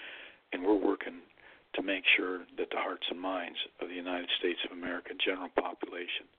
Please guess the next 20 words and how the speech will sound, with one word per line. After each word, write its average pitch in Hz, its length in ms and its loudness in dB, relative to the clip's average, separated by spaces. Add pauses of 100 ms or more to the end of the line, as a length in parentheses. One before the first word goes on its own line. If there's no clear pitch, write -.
(720)
fully 98 220 -2
knows 90 320 -10 (720)
who 101 140 -2
and 90 120 -10
what 90 200 -6 (200)
the 87 100 -8
U 85 120 -6
A 85 100 -6
W 85 420 -10 (680)
are 87 280 -2
and 87 120 -12
what 85 160 -4
our - 160 -6
struggle 92 460 2 (120)
currently 92 540 -2
is. 85 160 -4 (1400)
Watch, 92 340 0 (840)
watch - 260 4 (120)
close. 101 260 2 (100)
It's - 140 -6